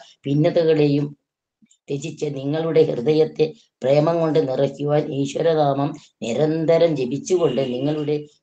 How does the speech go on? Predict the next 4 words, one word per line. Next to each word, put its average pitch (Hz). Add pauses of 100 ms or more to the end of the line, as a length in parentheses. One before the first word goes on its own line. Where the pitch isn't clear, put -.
ജീവിതങ്ങളെ 151
ഉദ്ധരിക്കുവാൻ 139
നിങ്ങൾക്ക് 139
പ്രാപ്തിയുണ്ടാകും. 120